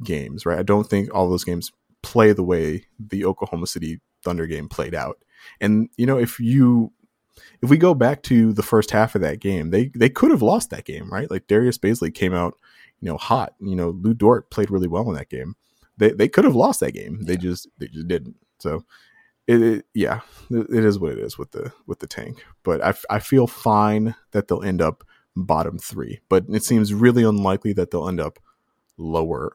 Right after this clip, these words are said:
Speaker 1: than that, which is probably the, the worst part of it.
Speaker 2: All right, Laz, I'm counting on you. That's all I'm gonna say.
Speaker 1: <laughs> All right, Ben, the,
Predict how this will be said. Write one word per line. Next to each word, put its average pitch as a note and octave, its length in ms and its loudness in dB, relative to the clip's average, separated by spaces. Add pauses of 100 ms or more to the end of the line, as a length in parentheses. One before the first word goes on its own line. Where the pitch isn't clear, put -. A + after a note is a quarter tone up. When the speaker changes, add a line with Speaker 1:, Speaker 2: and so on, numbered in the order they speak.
(140)
Speaker 1:
than D#2+ 220 -8
that, A1 280 -14
which - 280 -10
is A2 120 -12 (320)
probably - 640 -4 (180)
the, D2 160 -8
the C#2+ 100 -8
worst - 300 -14
part - 160 -12
of - 100 -16
it. - 80 -14 (1300)
Speaker 2:
All B2+ 80 -6
right, C3+ 100 -2
Laz, G#2 240 -8
I'm G2+ 120 -14
counting A#2+ 300 -16
on F#2 140 -20
you. - 120 -20 (160)
That's - 180 -18
all G#2+ 100 -12
I'm A2 80 -14
gonna D3+ 120 -2
say. - 260 -8
Speaker 1:
<laughs> - 1300 -12
All A2+ 120 6
right, A2 100 6
Ben, A2+ 420 4 (100)
the, A2 560 2